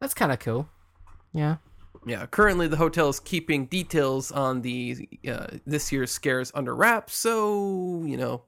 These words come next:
Speaker 1: Mm, mm, mm.
Speaker 2: trying to keep things unpleasant for those who show up.
Speaker 1: Yeah. This for the frights. I know plenty of people who'd hate this experience, but yeah. <laughs>
Speaker 2: Yeah.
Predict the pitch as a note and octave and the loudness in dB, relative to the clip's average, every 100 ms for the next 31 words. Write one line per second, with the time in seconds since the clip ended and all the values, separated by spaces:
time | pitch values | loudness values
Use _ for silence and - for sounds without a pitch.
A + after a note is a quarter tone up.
0 | - C#4+ G3 F3+ F#3+ F3+ C3+ C3 - _ | 0 2 2 0 -2 -4 -8 -10 -14 _
1 | _ - _ - - _ - G#3 F3+ D#3+ | _ -20 _ -20 -20 _ 0 4 4 4
2 | E3 E3 D3+ C3+ D3 C#3+ - D3 C3+ B2+ | 0 2 0 2 -2 -2 0 -2 -2 -6
3 | - B2+ C3 C3 - A#2 - B2 A#2+ - | -4 -2 0 -2 -4 -4 0 2 0 -2
4 | - - _ _ _ F3 D#3+ B2+ C3 _ | -10 -20 _ _ _ 2 4 4 -2 _
5 | _ _ _ _ _ _ - C3 - - | _ _ _ _ _ _ -14 -10 -10 -10
6 | - C#3+ C#3 - C#3+ C3 B2+ - - - | -6 -4 -6 -10 -6 -4 -6 -8 -8 -10
7 | _ _ _ _ _ _ _ - - C#3 | _ _ _ _ _ _ _ -8 -4 -4
8 | C#3 C#3 B2 C3+ C3 - - B2 - A2 | -2 -6 -4 -4 -4 -6 -6 -6 -4 -8
9 | G2+ - A#2 A#2 C3 C3+ - G#2+ A2 E3 | -8 -8 -4 -4 -4 -6 -10 -10 -10 -8
10 | G#2+ A2 B2+ _ _ _ - - - F#3 | -6 -8 -10 _ _ _ -18 -12 -6 -4
11 | - F#3 _ _ _ _ _ _ - B1+ | -4 -8 _ _ _ _ _ _ -10 -8